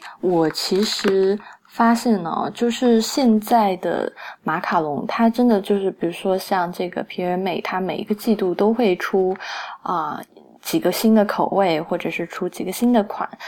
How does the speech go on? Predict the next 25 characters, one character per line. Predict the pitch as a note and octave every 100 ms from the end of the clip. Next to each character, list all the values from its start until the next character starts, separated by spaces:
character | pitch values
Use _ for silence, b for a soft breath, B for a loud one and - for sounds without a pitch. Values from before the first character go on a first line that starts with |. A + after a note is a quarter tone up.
| B B
就 | -
是 | B3+
不 | B3+ B3+
管 | G3+ F3+
是 | G#3
它 | G#3+ G#3
这 | G#3+
个 | G3
饼 | F3+ E3+ D#3+
皮 | - F3+
和 | F#3+
馅 | G3+ - A#3+
的 | F3+
这 | -
个 | G3+
风 | F3 A3 A3+
味 | A#3 A3+
都 | G3 B3+
越 | A3+
来 | E3+
越 | F#3 F3+
丰 | B3 B3+
富。 | - - - B B B B B
但 | D4
是 | D4 D#4 C4